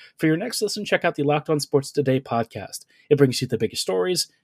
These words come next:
instant reactions, and big game recaps, plus our famous take of the day.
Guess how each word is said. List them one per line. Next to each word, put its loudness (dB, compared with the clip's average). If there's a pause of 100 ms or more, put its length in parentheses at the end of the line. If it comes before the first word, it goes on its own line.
(160)
instant -2
reactions, 0
and 4
big -2
game -2
recaps, 4 (420)
plus 0
our 4
famous 0
take 0
of -10
the 2
day. -8